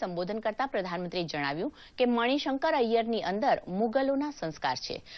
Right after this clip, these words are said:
માટે આ પ્રકારની વાત કરે છે. પ્રધાનમંત્રીએ વધુમાં જણાવ્યું કે આ પ્રકારની ટિપ્પણી ગુજરાતમાં સંસ્કારનું અપમાન છે. કોંગ્રેસ ઉપાધ્યક્ષ રાહુલ ગાંધી પણ અય્યરની ટિપ્પણીથી સહમત ન હતા. ચારે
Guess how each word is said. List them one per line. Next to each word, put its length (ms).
માટે 260
આ 140
પ્રકારની 440
વાત 200
કરે 160
છે. 180
પ્રધાનમંત્રીએ 600
વધુમાં 400
જણાવ્યું 420
કે 200
આ 60
પ્રકારની 500
ટિપ્પણી 480
ગુજરાતમાં 640
સંસ્કારનું 600
અપમાન 340
છે. 180
કોંગ્રેસ 440
ઉપાધ્યક્ષ 540
રાહુલ 300
ગાંધી 340
પણ 160
અય્યરની 340
ટિપ્પણીથી 500
સહમત 460
ન 160
હતા. 260
ચારે 240